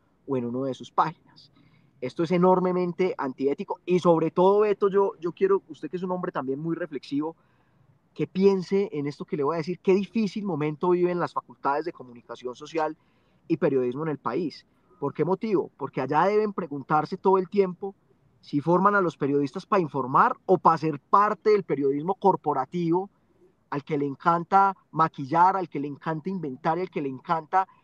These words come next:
eh, digamos, alimentar narrativas todos los días en nuestro país. En ese sentido, ¿usted cómo le explica, siendo profesor a un estudiante,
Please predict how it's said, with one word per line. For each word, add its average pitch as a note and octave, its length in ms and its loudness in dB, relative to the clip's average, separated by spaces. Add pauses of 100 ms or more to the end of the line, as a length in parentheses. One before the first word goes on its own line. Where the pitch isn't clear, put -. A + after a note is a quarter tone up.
(160)
eh, D3 200 -2
digamos, D3+ 320 0
alimentar E3+ 680 2
narrativas E3+ 560 -2
todos F3 180 -4
los D3 140 -4
días C#3+ 220 -6
en D3+ 80 -8
nuestro B2 240 -14
país. B2 360 -6 (600)
En E3 160 0
ese D#3+ 160 -2
sentido, E3 320 2
¿usted G3 200 0
cómo A3 300 2
le G3 80 2
explica, F#3 420 0
siendo F#3 240 0
profesor C3+ 380 -4
a - 20 0
un F3 80 -4
estudiante, C#3 680 -8